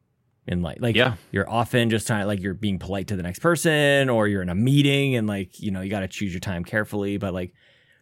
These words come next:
Speaker 1: I feel like that's why I love doing this show so much, 'cause, like, you can just, like, sit back and let somebody kinda figure things out. And that, that's very gratifying even just to see happen in person, like, live in person.
Speaker 2: Mm-hmm.
Speaker 1: Like, just, yeah.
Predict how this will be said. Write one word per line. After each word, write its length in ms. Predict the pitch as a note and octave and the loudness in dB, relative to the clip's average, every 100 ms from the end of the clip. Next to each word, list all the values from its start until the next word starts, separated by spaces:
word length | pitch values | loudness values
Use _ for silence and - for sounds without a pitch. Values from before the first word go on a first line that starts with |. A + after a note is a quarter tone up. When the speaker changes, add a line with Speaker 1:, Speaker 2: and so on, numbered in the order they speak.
| _ _ | _ _
Speaker 1:
I 100 | B2 | -2
feel 200 | C#3 D#3+ | 2 2
like 140 | C#3 A#2+ | 4 4
that's 180 | B2+ C#3+ | 2 4
why 80 | |
I 60 | A#2+ | 4
love 160 | A2 G2 | 4 4
doing 200 | G#2 G2 | 2 4
this 120 | A2+ | 2
show 240 | - F2 | 0 -2
so 180 | E2 F2 | -2 -6
much, 240 | D#2 - | -6 -10
'cause, 240 | - F2+ C#2+ | -8 -6 -6
like, 160 | C#2 - _ _ _ A2 | -10 -12 _ _ _ -2
you 60 | |
can 80 | G#2+ | 0
just, 160 | G2+ G2 | 0 -2
like, 120 | F#2 | -4
sit 180 | - G#2 | -4 -2
back 260 | F#2 F#2+ | -2 -4
and 60 | F#2 | -4
let 100 | F#2 | -6
somebody 340 | - F#2 F2+ F2 | -4 -4 -4 -4
kinda 360 | G2 F2+ F2 - _ _ _ _ _ - | -4 -4 -6 -10 _ _ _ _ _ -20
figure 400 | - B2 A2 A2 | -2 2 2 2
things 300 | A#2+ A#2 A2+ | 2 2 2
out. 240 | C#3+ F2+ | 2 0
And 160 | G2 F2+ | -2 0
that, 160 | B2+ | 2
that's 200 | D3 F3+ | 2 2
very 280 | F3 E3+ E3 | 2 4 4
gratifying 480 | C#3 C#3 C#3+ C#3 C#3 | 4 2 2 2 2
even 180 | C3 B2+ | 2 0
just 140 | A#2 | 0
to 80 | B2 | -2
see 200 | - B2 | 2 2
happen 300 | A#2 A#2 A#2 | 2 2 0
in 100 | G#2+ | 0
person, 380 | A#2 B2 F#2 F#2 | 0 -4 -4 -4
like, 220 | F#2+ E2+ - | -4 -6 -10
live 380 | G#2 G2+ G2+ F#2+ | -4 -2 -2 -2
in 80 | |
person. 360 | F#2 G2+ - - | -2 -4 -4 -6
Speaker 2:
Mm-hmm. 260 | F#2+ G2 G2+ G2+ _ _ | -4 -2 -4 -6 _ _
Speaker 1:
Like, 100 | G#2 | -8
just, 240 | A2+ C#3 - _ _ - | -6 -8 -12 _ _ -2
yeah. 200 | B2+ | 0